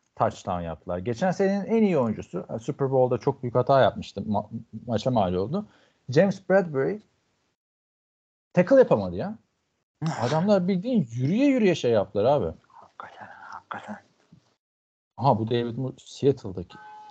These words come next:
Speaker 1: adammış. Vallahi abi, adam sezonu bak,
Speaker 2: De-,
Speaker 1: yedi,
Speaker 2: David
Speaker 1: yedi
Speaker 2: Moore değil,
Speaker 1: pas
Speaker 2: başka
Speaker 1: atılmış.
Speaker 2: bir Moore vardı ama ya bu maçta.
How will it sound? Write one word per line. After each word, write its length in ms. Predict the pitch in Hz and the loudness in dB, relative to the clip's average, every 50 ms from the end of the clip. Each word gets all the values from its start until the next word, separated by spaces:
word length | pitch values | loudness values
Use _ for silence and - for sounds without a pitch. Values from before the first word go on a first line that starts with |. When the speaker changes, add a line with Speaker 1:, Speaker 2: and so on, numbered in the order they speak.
| - - - | -20 -18 -14
Speaker 1:
adammış. 540 | - 98 90 92 87 90 87 82 - 113 | -10 -6 -4 -4 -2 -2 -4 -6 -6 0
Vallahi 300 | 120 127 160 214 220 190 | 4 6 6 8 8 8
abi, 240 | 170 175 190 175 170 | 8 8 8 6 4
adam 240 | 156 156 165 170 156 | 4 2 0 -4 -6
sezonu 520 | - - 170 151 156 175 180 196 190 151 | -6 -4 -4 -4 -4 -4 -4 -6 -6 -4
bak, 240 | 156 147 135 - - - _ _ - | -4 -4 -4 -6 -10 -20 _ _ -18
Speaker 2:
De-, 380 | 107 101 95 - 127 - - - | -18 -16 -6 -2 -2 -2 -2 -2
Speaker 1:
yedi, 420 | 127 123 135 135 156 214 196 - - | -4 -2 0 2 2 2 2 2 2
Speaker 2:
David 20 | |
Speaker 1:
yedi 340 | 135 131 127 143 151 170 175 | 4 6 6 6 6 6 6
Speaker 2:
Moore 160 | 170 175 175 | 6 6 6
değil, 100 | 196 185 | 4 4
Speaker 1:
pas 80 | 160 135 | 6 6
Speaker 2:
başka 280 | 147 139 - - 208 | 4 4 4 4 4
Speaker 1:
atılmış. 200 | 208 226 233 208 | 4 4 4 2
Speaker 2:
bir 40 | 180 | 2
Moore 180 | 175 170 151 143 | 2 2 4 4
vardı 300 | 143 135 127 123 131 120 | 4 4 2 0 -2 -6
ama 200 | 117 113 113 113 | -6 -6 -8 -8
ya 260 | 113 151 214 233 220 156 | -8 -8 -8 -8 -12 -14
bu 60 | 127 | -14
maçta. 380 | 120 127 120 - _ - 190 | -12 -12 -12 -14 _ -18 -18